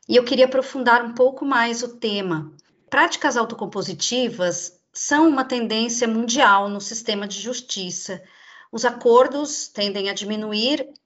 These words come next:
as chances de frustração por parte do devedor e do credor também, deixando as partes, em teoria, mais satisfeitas.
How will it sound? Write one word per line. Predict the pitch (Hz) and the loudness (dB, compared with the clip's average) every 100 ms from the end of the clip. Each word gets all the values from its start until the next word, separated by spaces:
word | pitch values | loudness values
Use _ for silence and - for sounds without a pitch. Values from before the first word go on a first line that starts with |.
| - | 0
as | 208 202 - | 0 0 -2
chances | 202 185 - 180 | 0 -2 -6 -10
de | 202 | -10
frustração | 202 196 - 190 185 - 208 240 247 - _ _ _ | -10 -12 -10 -8 -4 -2 -2 -2 -8 -16 _ _ _
por | 294 294 | -6 4
parte | 202 - 196 | 4 4 -2
do | 175 | -8
devedor | 180 196 170 196 240 - - - | -8 -6 -6 0 0 0 -6 -10
e | 214 | -8
do | 254 | -6
credor | 254 285 220 202 202 | -4 -4 -2 -4 -4
também, | 247 254 175 156 156 - _ _ _ | -4 0 0 0 -4 -14 _ _ _
deixando | 202 262 - 226 196 185 | 4 4 4 2 0 -2
as | 185 | -4
partes, | - 226 254 277 - 185 - - | 4 8 8 6 -2 -10 -12 -6
em | 240 320 349 | -2 -2 -2
teoria, | 254 202 180 196 220 | -2 -2 -4 -2 -2
mais | 226 220 196 208 | -2 -2 -2 -2
satisfeitas. | 226 - - - 185 170 165 180 - | -10 -10 -14 -8 -6 -6 -10 -16 -16